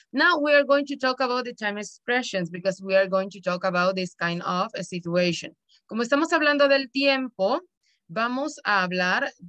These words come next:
de las time expressions. Vamos a hablar de las expresiones del tiempo. ¿Qué frases podemos utilizar para referirnos al tiempo? Vamos a ver también cómo podemos decir, eh, las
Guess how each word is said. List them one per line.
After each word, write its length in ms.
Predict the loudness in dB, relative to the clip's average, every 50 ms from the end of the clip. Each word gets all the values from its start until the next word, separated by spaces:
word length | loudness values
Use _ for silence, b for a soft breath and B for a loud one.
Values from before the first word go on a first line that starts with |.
| -8
de 360 | -4 -2 -2 0 0 -2 -4 -4
las 500 | -6 -4 -2 0 0 0 0 -2 -6 -10 -14 -16 -14 -6
time 360 | 0 0 2 2 2 0 -4 -6
expressions. 1000 | -10 -10 -10 -12 -16 -16 -8 _ 2 2 2 2 0 -4 -8 -8 -8 -10 -8
Vamos 240 | -6 -6 -6 -4 -2
a 40 | 0
hablar 200 | 0 2 2 2
de 100 | 2 2
las 260 | 2 2 0 0 -4 -6
expresiones 840 | -6 -6 -6 -8 -10 -8 -6 -4 -4 -2 0 0 0 0 -2 -4 -6
del 240 | -4 -4 -4 -4 -6
tiempo. 640 | _ -10 -6 -2 0 0 0 0 -2 -6 -8 -14 -14 B B B B B B B B _
¿Qué 160 | 0 0 0
frases 340 | 2 2 0 0 0 0 -2
podemos 400 | 0 0 0 0 0 -2 -4 -6
utilizar 520 | -6 -4 -4 -2 -2 -2 0 0 0 0
para 180 | 2 2 0 2
referirnos 640 | 0 -2 -4 -4 -4 -4 -4 -4 -6 -8 -8 -6 -6
al 160 | -6 -6 -6
tiempo? 580 | -6 -4 -2 -2 -2 -2 0 0 0 0 0 _ _ b b b b b _ -4
Vamos 320 | -2 -2 0 0 -2 -2
a 60 | -2 -4
ver 140 | -4 -6
también 280 | -6 -6 -6 -6 -6 -6 -4
cómo 220 | -4 -2 -2 -2 -4
podemos 400 | -2 0 0 0 0 -2 -4 -4
decir, 520 | -4 -6 -4 -4 -4 -2 -2 -2 -2 -4 -4 -4
eh, 320 | -2 -2 0 0 -2 -2
las 280 | -2 -4 -4 -6 -8 -14